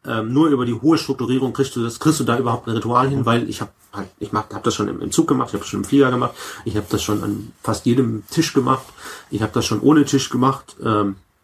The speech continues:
Speaker 1: einfach nur im Sitzen.
Speaker 2: Mhm.
Speaker 1: Äh, im Stehen habe ich's noch nicht gemacht, da kann ich einfach nicht schreiben. Aber, ähm, sehr, das ist halt eine sehr flexible, ähm, Art von, von Retrospektiven. Ähm,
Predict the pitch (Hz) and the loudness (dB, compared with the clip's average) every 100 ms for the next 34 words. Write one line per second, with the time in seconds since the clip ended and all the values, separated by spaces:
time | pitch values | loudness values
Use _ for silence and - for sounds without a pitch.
0 | _ _ 120 117 107 101 101 156 - 143 | _ _ -2 0 2 0 0 0 0 -4
1 | 90 101 113 - 117 104 104 104 127 131 | -4 -10 -10 -4 0 2 2 2 4 6
2 | 110 107 107 113 113 98 95 90 95 98 | 6 2 0 -2 -2 -2 -2 -4 -6 -6
3 | 90 98 92 - 95 95 90 101 104 - | -6 -8 -10 -4 -4 -4 0 2 2 0
4 | - - - - - _ - - - 120 | -8 -20 -20 -20 -20 _ -20 -20 -4 2
5 | 95 95 92 - - - - - - 110 | 2 2 -4 -12 -14 -16 -20 -20 -10 -10
6 | 90 _ - - 110 104 107 113 120 143 | -10 _ -18 -10 2 2 2 0 2 4
7 | 117 101 101 98 98 - 98 90 87 - | 6 6 4 2 -2 -2 -2 -2 -6 -8
8 | 101 90 87 - 95 - 92 - 101 - | -6 -4 -6 -2 -2 -2 -8 -10 -14 -14
9 | - - - - - - - - - - | -14 -16 -14 -16 -16 -20 -20 -20 -18 -18
10 | - - - - - - - 127 117 113 | -18 -20 -20 -20 -20 -20 -2 2 4 2
11 | 117 | -4